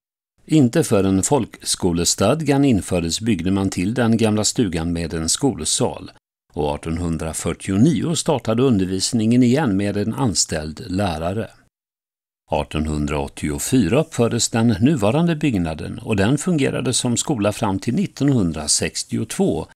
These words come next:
när Upphärads centralskola byggdes och undervisningen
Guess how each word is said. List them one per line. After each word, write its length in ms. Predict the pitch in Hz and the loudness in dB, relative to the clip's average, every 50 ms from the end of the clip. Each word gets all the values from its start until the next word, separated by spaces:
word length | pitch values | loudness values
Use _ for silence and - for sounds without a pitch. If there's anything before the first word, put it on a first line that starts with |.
| _ _ - | _ _ 2
när 160 | 110 113 127 | 2 4 4
Upphärads 720 | 151 - - - 101 92 90 92 92 92 - - - - - - | 4 2 2 0 0 0 2 0 -2 -2 0 -2 -2 -2 -2 -2
centralskola 1040 | - - - 98 92 90 - 156 165 151 139 - - - - - 156 196 190 170 | -2 -2 0 0 -2 -2 -2 -2 -2 -2 -2 -2 -2 -2 0 0 0 0 0 0
byggdes 520 | 143 143 143 107 85 85 92 92 90 - - | 0 0 -2 -2 -2 -2 -4 -2 -2 0 0
och 300 | 127 123 123 127 156 95 | 0 0 0 0 2 2
undervisningen 760 | 107 143 101 90 92 95 90 - - 107 95 90 87 92 98 | 4 4 4 2 0 -2 -2 -2 -2 -2 -4 -6 -8 -10 -14